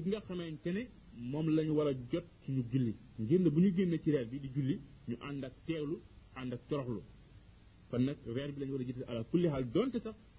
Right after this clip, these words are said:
waxtu wi li ci des bariwul. Am lenn ci ñoom, muy li ëpp ci borom xam-xam yi, ñu ne bu boobaa nag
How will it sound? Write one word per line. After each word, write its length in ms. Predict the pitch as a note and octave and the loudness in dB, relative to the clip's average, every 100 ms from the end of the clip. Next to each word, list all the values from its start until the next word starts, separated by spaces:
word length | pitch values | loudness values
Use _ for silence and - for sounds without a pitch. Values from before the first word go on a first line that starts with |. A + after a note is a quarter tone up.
| - | -8
waxtu 300 | A#2 D3+ - | -4 -4 -2
wi 60 | C#3 | -4
li 60 | |
ci 80 | B2+ | -2
des 80 | A#2 | -4
bariwul. 320 | A2 G#2+ G2 F#2+ - - - - - - - - - - | -4 -6 -6 -10 -18 -20 -20 -20 -20 -20 -20 -20 -12 -6
Am 180 | G3+ | -4
lenn 260 | A3 A#3 C4 G#3+ | -2 -2 -4 -4
ci 60 | |
ñoom, 240 | G3 F#3+ C4+ - - - - | 0 0 -2 -8 -20 -20 -2
muy 180 | B2 C#3 | 2 4
li 80 | E4+ | 4
ëpp 140 | G3+ - | 4 6
ci 60 | - | 4
borom 180 | C3+ B2 | 2 0
xam-xam 300 | A#2 A2+ B2+ | 0 2 2
yi, 80 | A#3 - - - - A#2+ | 2 -4 -20 -20 -12 -4
ñu 80 | A#2 | -2
ne 60 | |
bu 100 | A#2+ | 2
boobaa 360 | D#3+ E3 C3 A#2+ | 4 4 2 -4
nag 160 | C3+ | -4